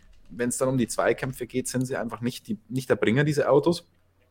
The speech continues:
Und deswegen haben wir uns alle wirklich auf die Regeländerung gefreut. Und dann kam halt leider die Pandemie und dann wurde die Regelrevolution um ein Jahr auf zweitausendzweiundzwanzig verschoben.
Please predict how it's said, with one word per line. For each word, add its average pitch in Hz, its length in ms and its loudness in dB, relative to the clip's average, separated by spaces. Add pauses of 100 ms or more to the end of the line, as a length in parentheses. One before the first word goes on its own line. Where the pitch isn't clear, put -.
(300)
Und 113 100 -2
deswegen 120 300 0
haben 117 140 2
wir 123 80 4
uns 117 100 2
alle 117 260 0
wirklich 123 280 2
auf 104 80 0
die 110 100 2
Regeländerung 104 640 4
gefreut. 98 320 0
Und 101 100 -2
dann 107 220 2
kam 107 240 -2
halt 113 100 0
leider 104 220 2
die 107 100 -2
Pandemie 104 440 0
und 131 80 0
dann 107 180 2
wurde 113 220 0 (480)
die 113 80 4
Regelrevolution 117 840 4
um 107 120 0
ein 107 240 0
Jahr 113 240 4
auf 113 100 -4
zweitausendzweiundzwanzig 107 1120 2
verschoben. 107 520 4